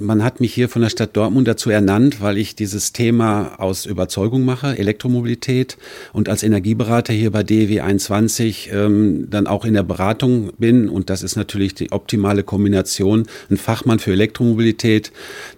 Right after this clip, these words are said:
den man dann als Lotsen hier einsetzt, um die Leute in die richtige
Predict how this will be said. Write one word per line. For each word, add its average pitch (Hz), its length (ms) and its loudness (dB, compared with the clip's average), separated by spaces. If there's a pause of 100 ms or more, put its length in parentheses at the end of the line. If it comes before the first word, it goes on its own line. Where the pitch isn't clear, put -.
(100)
den 104 140 4
man 104 160 4
dann 101 220 2
als 90 260 -4
Lotsen 101 420 2
hier 95 340 2
einsetzt, 98 540 0
um 92 380 0 (160)
die 98 40 -2
Leute 90 380 -2
in 87 80 -2
die 92 80 0
richtige 87 480 -4